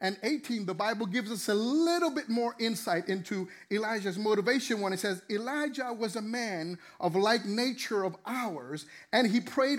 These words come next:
earnestly that it would not rain, and it did not rain for three years and six months. And he prayed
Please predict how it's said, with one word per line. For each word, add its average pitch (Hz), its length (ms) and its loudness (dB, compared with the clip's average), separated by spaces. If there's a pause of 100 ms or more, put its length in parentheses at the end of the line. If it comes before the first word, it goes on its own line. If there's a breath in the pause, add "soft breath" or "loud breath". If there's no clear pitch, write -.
(160)
earnestly 262 560 2
that 185 160 0
it 202 100 -2
would 196 200 -6
not 202 180 -6
rain, 180 640 -2
and 208 240 0
it 214 220 0
did 240 160 0
not 226 280 2
rain 202 440 0 (340 loud breath)
for 202 240 2 (180)
three 254 280 2
years 185 640 0
and 196 260 -2
six - 340 -4
months. 233 600 -2 (180)
And 233 220 6
he 262 160 6
prayed 277 540 2